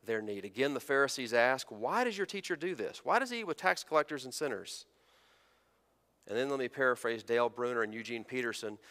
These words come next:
the words of Jesus, verses twelve and thirteen. This is what Jesus is saying. "Who needs a doctor? The healthy or the sick? Go and learn what this means," verse thirteen. "I'm after mercy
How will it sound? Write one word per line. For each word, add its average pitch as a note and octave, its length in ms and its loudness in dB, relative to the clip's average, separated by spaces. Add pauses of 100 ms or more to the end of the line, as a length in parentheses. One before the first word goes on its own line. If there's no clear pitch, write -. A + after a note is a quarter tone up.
(220)
the A2 80 -4
words A#2+ 220 2
of A2 80 -4
Jesus, A2 380 -4
verses A2 440 -4 (140)
twelve A#2 320 4
and G#2+ 100 -6
thirteen. G#2+ 640 -2
This D#3+ 140 -6
is C#3+ 100 -8
what A2+ 140 -2
Jesus A#2 320 -6
is G#2+ 80 -6
saying. G#2+ 300 -2 (180)
"Who C#4 160 0
needs B3+ 180 -2
a F3+ 60 -6
doctor? G3+ 440 4 (1000)
The - 80 -2
healthy A3+ 480 2 (460)
or - 140 -4
the G3+ 80 -4
sick? - 500 0 (720)
Go B3+ 180 10
and C#4 120 2
learn A#3+ 180 4
what F#3+ 100 -6
this F#3 200 -2
means," G3+ 260 -2
verse A#2 240 2
thirteen. C3 420 0
"I'm A3 260 6
after F3 340 2
mercy A#2+ 560 -2